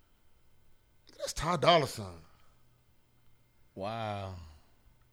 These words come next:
Speaker 1: Listening to another character. White, white, little white looking character and shit. Listen to the voice, looking at,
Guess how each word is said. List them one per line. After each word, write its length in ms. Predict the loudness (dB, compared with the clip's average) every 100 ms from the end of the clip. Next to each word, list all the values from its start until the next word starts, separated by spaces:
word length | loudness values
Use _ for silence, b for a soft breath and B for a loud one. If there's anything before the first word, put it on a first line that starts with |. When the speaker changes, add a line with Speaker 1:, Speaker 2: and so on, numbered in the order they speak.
| _
Speaker 1:
Listening 300 | 0 6 6
to 140 | 8 6
another 260 | 8 6
character. 440 | 6 2 2 -2 -10 -16 -20 -20 -20 -20 -20 -20 -20 -20 -20 -20 _ -20 -20 -20 _ _ -20 -20 -20 -20 _ -6
White, 320 | -2 -2 -4
white, 200 | -4 -2
little 180 | 0 2
white 220 | 2 2
looking 200 | -2 0
character 320 | 2 2 -2
and 80 | -10
shit. 300 | -10 -10 -10
Listen 160 | -8
to 60 | -2
the 60 | 0
voice, 420 | 4 4 2 -2
looking 180 | -8
at, 60 | -8